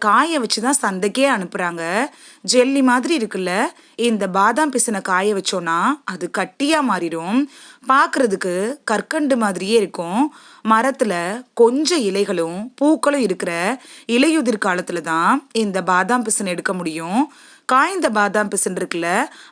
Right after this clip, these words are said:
அதை ஊற வச்சு பயன்படுத்தலாம். சரி வாங்க, பாதாம் பிசின் என்னென்ன நோய்களுக்கு எல்லாம் மருந்தாக பயன்படுதுன்னு பார்த்துட்டு வந்துடலாம். நோய் எதிர்ப்பு சக்தியை அதிகரிக்குது. பாதாம் பிசின்ல இருக்கக்கூடிய ஆன்டி ஆக்சிடென்ட்டுகள், புரதச்சத்துக்கள், மினரல்கள்லாம் நரம்பு மண்டலத்தோட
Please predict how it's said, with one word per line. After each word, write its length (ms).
அதை 260
ஊற 200
வச்சு 240
பயன்படுத்தலாம். 760
சரி 300
வாங்க, 300
பாதாம் 340
பிசின் 300
என்னென்ன 300
நோய்களுக்கு 420
எல்லாம் 220
மருந்தாக 400
பயன்படுதுன்னு 520
பார்த்துட்டு 320
வந்துடலாம். 420
நோய் 240
எதிர்ப்பு 340
சக்தியை 460
அதிகரிக்குது. 560
பாதாம் 400
பிசின்ல 320
இருக்கக்கூடிய 400
ஆன்டி 320
ஆக்சிடென்ட்டுகள், 640
புரதச்சத்துக்கள், 800
மினரல்கள்லாம் 800
நரம்பு 360
மண்டலத்தோட 520